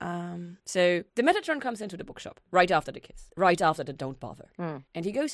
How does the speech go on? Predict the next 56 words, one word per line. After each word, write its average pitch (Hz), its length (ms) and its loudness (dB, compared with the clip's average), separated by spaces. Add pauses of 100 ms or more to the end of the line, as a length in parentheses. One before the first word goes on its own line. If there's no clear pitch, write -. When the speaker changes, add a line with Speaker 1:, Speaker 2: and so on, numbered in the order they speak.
(120)
Speaker 1:
"How 311 120 2
did 294 120 -4
he 269 80 -4
take 185 320 -10
it?" - 280 -20
And 208 160 0
the 202 60 -6
script 359 300 -2
says, 226 440 0 (120)
um, 214 320 0
"Not 247 340 2
well," 196 420 2 (140)
giggles, - 500 -8 (100)
like 156 200 -6
the, 143 220 -6 (120)
the 143 160 -8
awkward 160 440 -8 (120)
thing. 208 180 -2
Speaker 2:
Mm-hmm. 175 260 -4 (160)
Speaker 1:
And 165 100 -2
it 156 60 -6
continues. 247 400 2
Speaker 2:
We 240 40 6
know 196 140 8
what 170 180 4
giggles 151 360 -6
means. 143 240 -12 (100)
Speaker 1:
Yeah, 262 160 6
but, 220 140 6
like, 160 140 0 (200)
giggling 165 360 -2
can 147 160 -6
be 139 160 -6
funny 180 340 -2
and 160 140 -2
can 156 140 -4
be 147 80 -4
awkward. 139 400 -6 (120)
Um, 180 320 0 (120)
and 202 100 -2
it 208 40 -8
continues, 269 440 0
la, 196 80 0
la, 185 80 0
la, 175 120 -4
la, 160 100 0
la, 208 260 2 (160)
telling 208 340 0
Aziraphale 175 480 -4
that 165 80 -8
the 170 60 -10
bookshop 196 360 -10
is 175 80 -10
taken 170 300 -10
care 165 260 -6
of 165 260 -2